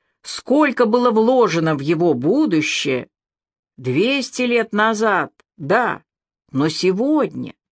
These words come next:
Чтобы как-то отвлечься от своей беды, он повернулся ко мне, посчитав себя вправе, обоснованное с его точки зрения право, расспросить меня.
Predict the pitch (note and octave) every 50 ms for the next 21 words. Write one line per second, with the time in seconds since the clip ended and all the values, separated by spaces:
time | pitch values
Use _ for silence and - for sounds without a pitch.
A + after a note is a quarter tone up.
0 | _ _ _ _ _ _ _ _ _ _ _ _ _ _ _ _ _ _ _ -
1 | - - - D3+ C3+ D#3+ E3 D#3+ - G#3+ A3+ A3 - - G#3+ G#3 G#3 G#3 G3+ G3+
2 | G#3+ A#3+ B3+ A#3 G#3+ - - - F3+ F3+ F3 - F3 E3+ F#3+ G3+ G#3 G#3+ G#3 F3
3 | D#3+ F#3 G3 F#3+ A3 C#4+ D4+ D4+ D4+ - - - - - _ - F4+ E4 C4 A3+
4 | - G#3 E3+ F3 F3 F3+ F#3 F#3+ F#3 E3+ - - E3 D#3+ - F3 E3+ E3+ F3+ G3+
5 | A3+ C#4 C#4+ B3+ - - F3 - - - E3 D#3 F#3+ E3+ D#3 - - - D#3 C#3+
6 | D#3 D3+ D3+ - - - D#3+ F3+ G3 A3+ A#3+ G#3+ G#3+ G3+ G3+ - _ _ _ _
7 | _ _ _ _ - - D3 D3+ F3 F3 - - G3 G3+ G#3+ G3+ F#3 F#3 F#3 F3
8 | F3+ F3 F3 E3 D#3+ - F#3 D#3+ E3 E3+ E3 F3+ E3+ D#3 - - E3+ D#3 D3+ E3+
9 | E3 E3+ D#3+ D#3 D#3 D#3 D3+ - - D#3+ D#3+ D#3 D3+ C#3+ D3+ D3 C#3+ - _ _
10 | _ - C4 D4+ E4 D#4 - - E4+ F4 D#4+ D#4+ - C4+ G3 D#3 - - C#3+ C3+
11 | C3+ B2+ C3 C3 G2+